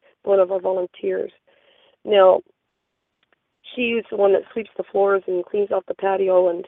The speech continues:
smokes. And apparently there was, one of the owners smoked and always had a broom in her hand. So maybe it brought up a memory, I don't know.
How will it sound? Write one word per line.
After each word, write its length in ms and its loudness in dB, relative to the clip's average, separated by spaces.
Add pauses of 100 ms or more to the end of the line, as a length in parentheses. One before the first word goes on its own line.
smokes. 280 -4 (460)
And 100 -4
apparently 720 0 (360)
there 140 0
was, 200 2 (140)
one 180 0
of 80 0
the 160 -2
owners 320 0 (100)
smoked 300 -2
and 260 -6
always 260 -4
had 120 -2
a 40 -2
broom 280 0
in 60 0
her 80 0
hand. 240 -6 (100)
So 100 2
maybe 220 0
it 100 -4
brought 160 -2
up 100 -4
a 40 -4
memory, 320 -4
I 100 0
don't 200 -6
know. 300 -4